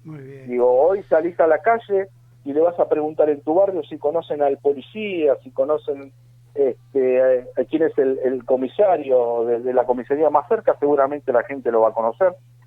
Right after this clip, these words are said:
Speaker 2: pero nadie te puedo asegurar que conoce al juez natural o al fiscal de la zona.
Speaker 1: Es
Speaker 2: Y eso
Speaker 1: verdad.
Speaker 2: no puede ser así.
Speaker 1: Ahí está.
Speaker 2: Entonces, bueno, es algo que vamos a tener que trabajar todas las organizaciones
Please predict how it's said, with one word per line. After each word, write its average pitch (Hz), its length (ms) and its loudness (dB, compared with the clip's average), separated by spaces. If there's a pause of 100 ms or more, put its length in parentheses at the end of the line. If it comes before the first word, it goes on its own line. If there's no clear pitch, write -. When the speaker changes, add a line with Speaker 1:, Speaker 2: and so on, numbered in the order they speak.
(100)
Speaker 2:
pero 127 200 2
nadie 175 400 0
te 127 140 -2
puedo 139 200 2
asegurar 143 340 0
que 131 120 -6
conoce 127 360 0
al 117 80 2
juez 143 220 0
natural 131 400 0
o 131 100 2
al 113 100 -2
fiscal 123 360 -2
de 113 100 -4
la 107 100 0
zona. 98 300 -10 (180)
Speaker 1:
Es 143 160 -14
Speaker 2:
Y 127 60 -8
eso 131 120 -8
Speaker 1:
verdad. 131 80 0
Speaker 2:
no 127 120 2
puede 147 300 0
ser 107 140 -2
así. 95 240 -4 (300)
Speaker 1:
Ahí 139 60 -20
está. 123 100 -12
Speaker 2:
Entonces, 123 460 -2
bueno, 202 300 2
es - 120 -6
algo 208 220 2
que 165 80 2
vamos 170 220 2
a - 20 -8
tener 156 180 0
que 151 100 0
trabajar 147 520 2 (420)
todas 202 320 4
las 131 160 0
organizaciones 139 960 0